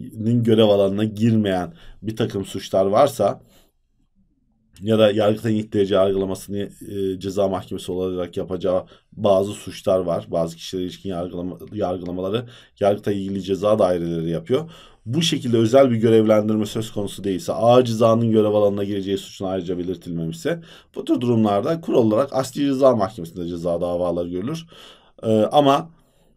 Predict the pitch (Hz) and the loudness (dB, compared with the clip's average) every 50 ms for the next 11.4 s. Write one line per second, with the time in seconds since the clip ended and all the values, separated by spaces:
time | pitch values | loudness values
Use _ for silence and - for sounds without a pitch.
0 | _ _ - - 120 117 113 113 120 113 123 110 117 123 123 120 123 123 123 - | _ _ -10 -6 -6 -4 -2 0 0 0 0 0 0 0 2 2 2 2 0 -2
1 | - 127 123 117 113 110 107 110 107 107 107 - - 110 110 - - 120 117 117 | -4 -4 -2 0 2 2 2 0 0 -2 -4 -4 -6 -6 -6 -2 0 0 0 0
2 | - - 107 101 101 104 104 101 98 98 95 - - 110 120 117 110 110 - 101 | -2 0 0 0 2 0 -2 -2 -2 -2 -4 -4 -6 -4 -4 -2 -4 -2 -2 -2
3 | 98 98 120 135 160 - - 143 143 139 131 127 131 131 143 131 127 123 - 123 | -2 0 -2 -2 -2 0 0 2 4 4 4 4 4 4 4 2 2 0 -2 -2
4 | 117 117 113 110 113 110 113 127 135 131 120 117 113 110 110 110 107 110 101 - | -2 0 2 4 6 6 6 6 4 2 0 2 2 2 2 2 0 0 -2 -2
5 | - - 110 104 101 101 98 101 104 101 101 110 139 127 113 104 104 95 - - | -4 -2 0 2 4 4 2 2 2 0 0 0 0 0 0 0 0 -2 -2 -4
6 | 101 110 135 - - - - - 151 156 160 165 165 - - 110 110 110 101 95 | -6 -6 -6 -8 -10 -14 -6 -2 2 2 2 2 0 -2 -4 -2 0 0 0 0
7 | 95 - - 101 98 95 98 95 98 98 117 147 165 165 - - - - - - | -2 0 0 0 2 2 2 2 2 0 0 -2 -2 -6 -12 -20 -20 -20 -20 -20
8 | - - - - _ _ _ _ _ _ _ _ _ _ _ _ _ _ _ _ | -20 -20 -20 -20 _ _ _ _ _ _ _ _ _ _ _ _ _ _ _ _
9 | _ _ - 170 165 170 165 160 160 147 - 147 139 139 139 - 151 143 127 123 | _ _ 8 10 10 10 8 8 6 6 8 8 8 8 6 2 2 4 4 2
10 | 123 113 117 117 127 127 131 131 131 127 127 131 131 131 131 127 123 135 131 131 | 2 -2 -6 -6 0 4 6 6 6 6 4 2 4 4 4 4 2 2 0 0
11 | 127 - 120 - - 139 135 | 0 -4 -8 2 2 4 4